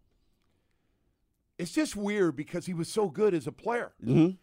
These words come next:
Speaker 1: He's one of the best free agents we ever picked up off that Achilles. He came here and
Speaker 2: Yeah.
Speaker 1: he, he jumped like Superman for a small guy. He
Speaker 2: Freakish,
Speaker 1: played like
Speaker 2: freakish
Speaker 1: with six three.
Speaker 2: athlete.
Speaker 1: Yeah.
Speaker 2: Bro, I, I,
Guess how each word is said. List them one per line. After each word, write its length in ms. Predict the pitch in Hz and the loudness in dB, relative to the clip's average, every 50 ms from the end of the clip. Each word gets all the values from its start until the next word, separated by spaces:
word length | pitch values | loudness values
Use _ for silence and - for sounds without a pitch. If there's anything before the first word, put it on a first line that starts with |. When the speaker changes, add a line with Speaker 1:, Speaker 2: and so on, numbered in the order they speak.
| _ | _
Speaker 1:
He's 100 | _ - | _ -4
one 40 | 254 233 | -2 -2
of 0 | |
the 140 | 208 175 220 | 0 0 0
best 140 | 226 - - | 0 0 -4
free 200 | 202 214 208 202 | -6 -2 0 0
agents 360 | 214 247 202 196 175 131 135 | 0 0 -2 -6 -10 -8 -4
we 100 | 165 190 | -2 -2
ever 160 | 214 202 190 160 | -2 -2 -4 -6
picked 340 | - - 202 214 196 - | -4 -4 -4 -4 -2 0
up 200 | 220 226 233 - | 0 0 0 0
off 180 | 190 175 180 - | -2 -4 -2 0
that 160 | 196 185 175 | 0 0 0
Achilles. 520 | 170 - - - 208 240 240 220 180 147 131 | 0 -2 -2 4 4 6 6 6 0 -2 -4
He 80 | 156 | -10
came 320 | - - 185 196 220 226 196 | -8 -4 -4 -4 -2 -2 -2
here 180 | 180 170 165 | -2 0 0
and 80 | 156 98 | 2 4
Speaker 2:
Yeah. 240 | 107 110 95 82 71 - _ _ _ _ _ _ _ _ _ | 4 6 4 4 0 -6 _ _ _ _ _ _ _ _ _
Speaker 1:
he, 80 | _ 165 | _ -10
he 40 | 170 | -10
jumped 280 | 139 151 220 240 233 226 | -2 -2 -2 -2 0 0
like 200 | 202 190 180 - | 0 0 0 0
Superman 560 | - - 262 269 - 208 170 160 156 151 147 - | -6 -8 -8 -4 -4 -4 -4 -2 -4 -4 -6 -4
for 120 | 160 160 | -4 -4
a 40 | 147 | -4
small 360 | - - 170 185 190 190 185 | -4 -8 -6 -4 -2 -2 -2
guy. 240 | 190 214 247 233 214 | -2 -2 -2 -2 -2
He 60 | 180 | 2
Speaker 2:
Freakish, 280 | - 143 139 - - - | 4 4 4 6 4 4
Speaker 1:
played 80 | 202 | 4
like 140 | 190 180 165 | 2 0 4
Speaker 2:
freakish 320 | - 160 151 147 143 - - | 4 4 6 6 4 4 6
Speaker 1:
with 80 | 127 | 8
six 180 | 117 110 95 - | 8 8 6 4
three. 100 | 85 82 | -2 -2
Speaker 2:
athlete. 180 | - 196 151 135 | -2 -2 -2 -2
Speaker 1:
Yeah. 280 | 175 220 240 233 185 - - - | -2 -2 0 -2 -2 -4 -8 2
Speaker 2:
Bro, 300 | 165 - 127 117 98 90 | 6 8 10 10 8 6
I, 200 | 85 110 120 117 - - - - _ - | 6 4 4 4 2 -4 -16 -8 _ 6
I, 180 | 131 147 156 | 8 8 8